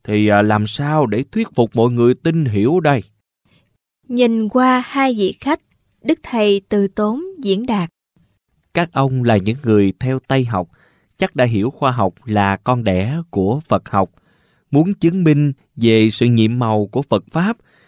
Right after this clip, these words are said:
Speaker 1: thì khó thể lấy thế trí biện thông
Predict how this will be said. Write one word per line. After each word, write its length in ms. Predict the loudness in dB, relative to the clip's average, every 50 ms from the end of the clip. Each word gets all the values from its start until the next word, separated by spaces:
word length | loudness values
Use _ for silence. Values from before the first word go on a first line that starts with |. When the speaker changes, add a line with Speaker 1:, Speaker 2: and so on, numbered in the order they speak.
| _ _ _ _ -4
Speaker 1:
thì 320 | 0 2 2 4 2 2
khó 340 | -2 -2 -4 -2 0 0 -2
thể 440 | -2 0 2 2 4 4 2 2 0 0
lấy 360 | 0 2 2 2 2 0 -2 -4
thế 260 | -2 -2 0 0 -2 -4 0
trí 260 | 2 2 2 2 0
biện 320 | -2 0 0 0 0 0 -4
thông 320 | -4 -2 -2 0 0 -2